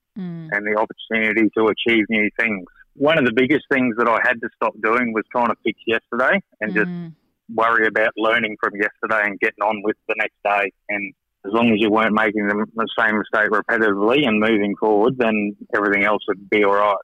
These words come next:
Speaker 2: So it's a lot harder to do than, than to say, but you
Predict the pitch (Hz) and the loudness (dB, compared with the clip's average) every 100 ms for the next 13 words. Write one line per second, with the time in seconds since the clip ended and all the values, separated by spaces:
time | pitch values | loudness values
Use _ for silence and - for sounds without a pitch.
0 | _ _ 101 98 - _ _ 190 - 156 | _ _ -2 0 -2 _ _ -2 2 4
1 | 147 127 139 127 113 113 127 143 131 123 | 4 4 2 2 0 -2 2 2 2 0
2 | 117 120 - _ 123 117 110 - 131 127 | -2 -10 -16 _ -6 -6 -6 -2 0 2
3 | 165 127 117 - 120 113 113 | 0 0 -2 -4 -10 -6 -6